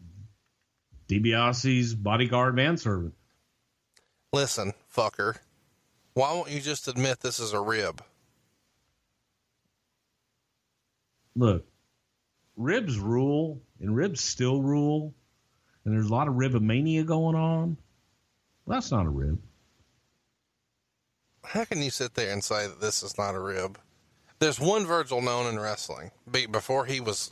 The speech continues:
Speaker 2: given this
Speaker 1: Ab-
Speaker 2: name.
Speaker 1: No, there was a Dusty known in wrestling.
Speaker 2: Okay. Every, why are you doing this?
Speaker 1: It was a good name. It worked.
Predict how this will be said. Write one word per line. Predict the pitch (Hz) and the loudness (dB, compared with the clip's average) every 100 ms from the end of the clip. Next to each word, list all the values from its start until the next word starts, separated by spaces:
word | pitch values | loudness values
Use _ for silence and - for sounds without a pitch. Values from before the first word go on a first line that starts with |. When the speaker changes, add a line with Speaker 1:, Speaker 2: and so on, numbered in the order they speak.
| 110 - | -14 -4
Speaker 2:
given | - 113 107 | 0 2 4
this | 101 | 4
Speaker 1:
Ab- | 98 110 | 4 2
Speaker 2:
name. | 113 87 | 0 0
Speaker 1:
No, | 120 101 90 131 208 | 2 4 4 2 0
there | 113 | 0
was | 104 101 | 2 2
a | 104 | 2
Dusty | 95 143 240 - 101 | 2 0 -2 -4 -4
known | 95 98 90 | -2 -2 -2
in | 87 | -2
wrestling. | 92 85 80 85 80 73 80 _ _ _ _ | 0 -2 -2 -4 -6 -6 -12 _ _ _ _
Speaker 2:
Okay. | 117 - 104 87 - _ _ _ _ - | -10 -6 -6 -6 -14 _ _ _ _ -2
Every, | 139 143 - - - _ | -2 -2 -6 -20 -20 _
why | 180 | 2
are | 233 | 2
you | 151 | 0
doing | 110 92 95 | -6 -8 -10
this? | 92 - - - _ _ _ _ _ _ _ _ _ _ _ _ _ _ _ _ _ _ _ _ _ _ _ _ _ _ _ | -12 -12 -14 -14 _ _ _ _ _ _ _ _ _ _ _ _ _ _ _ _ _ _ _ _ _ _ _ _ _ _ _
Speaker 1:
It | 220 | -4
was | 269 | -2
a | 254 | 0
good | 226 269 | 0 2
name. | 233 262 277 127 | 2 2 2 2
It | 95 | 0
worked. | 160 240 - - | 0 0 -2 -10